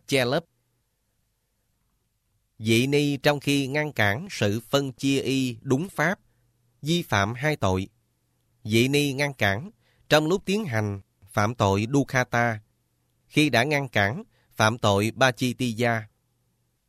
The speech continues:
Các tội ấy được phân chia theo bao nhiêu sự hư hỏng trong bốn sự hư hỏng. Được quy tụ vào bao nhiêu nhóm tội trong bảy nhóm tội.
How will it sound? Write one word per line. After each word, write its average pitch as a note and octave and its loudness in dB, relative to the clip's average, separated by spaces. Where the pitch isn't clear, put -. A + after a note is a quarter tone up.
Các F#3+ 0
tội A2 4
ấy C3+ 0
được A2+ 2
phân C#3 0
chia C3+ 2
theo B2+ 0
bao D3 4
nhiêu D3+ 2
sự G#2+ 0
hư D3 2
hỏng A#2+ -2
trong C#3+ 2
bốn F3 2
sự A2 0
hư D3 -2
hỏng. A#2 -4
Được A#2 0
quy E3+ 4
tụ A2+ 2
vào G#2+ 2
bao C#3+ 2
nhiêu C#3 0
nhóm C#3 -2
tội G2 -2
trong D3+ 2
bảy G#2+ 4
nhóm D#3+ 0
tội. F#2+ -2